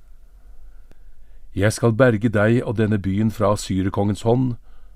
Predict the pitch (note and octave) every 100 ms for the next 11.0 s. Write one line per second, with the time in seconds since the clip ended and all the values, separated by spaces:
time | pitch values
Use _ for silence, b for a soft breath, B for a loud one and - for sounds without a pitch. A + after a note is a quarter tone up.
0 | - - - - E2+ F2+ F2+ G2 F2+ G2
1 | - F2 F#2 G2+ G2 - F2+ E2 D2+ D#2
2 | C#2+ - - - - - - - - -
3 | - - - - - - G#2+ G2 C3 -
4 | A2+ - A2+ A#2 G#2+ G#2+ A#2 - A2 A#2+
5 | A#2+ - G#2 A2+ F#2+ G2+ G#2 b b b
6 | - G2+ G2+ G#2+ G#2 G#2+ G#2+ B2 G#2+ A2
7 | C#3+ A#2 G#2 - D#2 - - - - -
8 | - - - - - - - - - -
9 | G2+ A#2+ B2 A#2 B2 B2+ - C#3+ G#2+ C3
10 | C#3 A#2+ - - A#2+ - G2+ G#2 A#2+ A#2